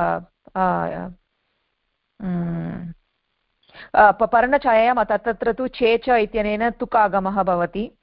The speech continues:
पर्ण, अ, तत्र अकारः, पर्ण अन्तिमवर्णः अकारः, अ, अकारस्य अनन्तरं चकारः अस्ति इति कृत्वा तत्र चे च इति सूत्रम्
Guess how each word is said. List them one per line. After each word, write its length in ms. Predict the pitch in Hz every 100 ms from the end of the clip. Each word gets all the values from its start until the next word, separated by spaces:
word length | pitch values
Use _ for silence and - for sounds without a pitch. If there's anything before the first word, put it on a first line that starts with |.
| _ _ _ _ _ _ -
पर्ण, 560 | 220 220 226 240 240 240
अ, 300 | 208 202 196
तत्र 360 | 196 202 -
अकारः, 680 | 208 - 180 208 202 208 202
पर्ण 300 | 190 196 196
अन्तिमवर्णः 840 | 202 196 190 - 202 190 185 185 190
अकारः, 680 | - 170 190 190 175 175 214 - - _ _ _ _ _ _ _ _ 226
अ, 280 | 214 208
अकारस्य 520 | 196 - 233 226 - 214
अनन्तरं 360 | 202 196 214
चकारः 640 | 208 196 208 208 208 208 190
अस्ति 280 | 185 -
इति 160 | 196 -
कृत्वा 440 | - - - -
तत्र 180 | 208 190
चे 380 | 190 - 214 214
च 180 | 208 220
इति 400 | 214 208 190 180
सूत्रम् 380 | - 185 196